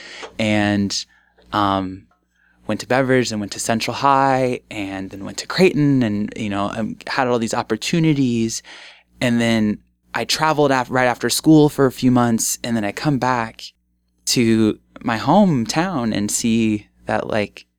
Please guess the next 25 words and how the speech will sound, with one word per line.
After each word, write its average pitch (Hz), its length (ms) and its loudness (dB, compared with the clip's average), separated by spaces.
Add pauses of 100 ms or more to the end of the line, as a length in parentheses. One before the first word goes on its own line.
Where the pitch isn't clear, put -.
(460)
the 120 140 2
neighborhood 123 560 2
that 107 100 0
I 107 60 0
grew 113 240 2
up 113 160 -2
in 104 160 2
looks 107 220 -4
exactly 107 500 0
the 107 140 0
same. 95 600 0 (360)
The 104 100 0
streets - 540 2
that 98 240 -2
I, 98 300 -4 (120)
that 107 220 -4
my 101 120 -4
family 135 420 2
grew 107 300 2
up 101 120 -2
on 101 260 0
look 104 220 -4
exactly 110 480 -2
the 101 120 -2
same 107 600 -2